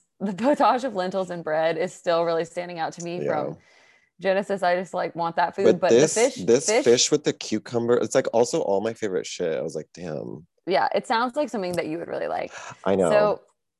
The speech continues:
Speaker 1: Oh, and they also, they, they also, the way that they complain is so beautiful. Like, they're, like,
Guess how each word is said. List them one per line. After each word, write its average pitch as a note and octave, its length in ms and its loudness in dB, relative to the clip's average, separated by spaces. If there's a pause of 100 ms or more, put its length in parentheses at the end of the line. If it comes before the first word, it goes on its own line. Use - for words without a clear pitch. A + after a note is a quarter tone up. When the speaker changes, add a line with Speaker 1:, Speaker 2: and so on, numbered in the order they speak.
(360)
Speaker 1:
Oh, A#3+ 200 6
and A3+ 120 2
they A3+ 120 4
also, A3+ 440 2
they, G#3 380 -2
they F#3 220 0
also, G#3+ 400 2
the G3 160 0
way F3+ 240 2
that B3+ 120 0
they D4+ 100 0
complain F#3+ 440 -4
is F#3+ 160 -8
so F3 260 0
beautiful. E3+ 400 -4
Like, D#3+ 220 -4
they're, F3 180 2
like, F3 260 -2